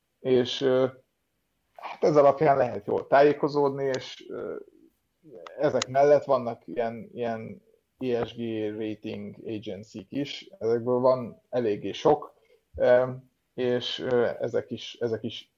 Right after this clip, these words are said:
megítélnek úgymond cégeket, tehát adnak ugyanúgy, mint, mint rizikorétingeknél, vannak E S G ratingek, hogy akkor triple A plus, ö, zöld a cég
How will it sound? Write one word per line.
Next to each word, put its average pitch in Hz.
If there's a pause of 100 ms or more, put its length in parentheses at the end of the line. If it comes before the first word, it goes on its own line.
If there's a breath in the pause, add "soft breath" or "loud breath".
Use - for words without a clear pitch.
megítélnek 110
úgymond 104
cégeket, -
tehát - (300)
adnak -
ugyanúgy, 113
mint, 107 (560)
mint 110 (520)
rizikorétingeknél, 143
vannak 113
E 110
S 113
G 113
ratingek, 104
hogy -
akkor -
triple -
A 107 (280)
plus, - (380)
ö, - (800)
zöld 95 (160)
a -
cég -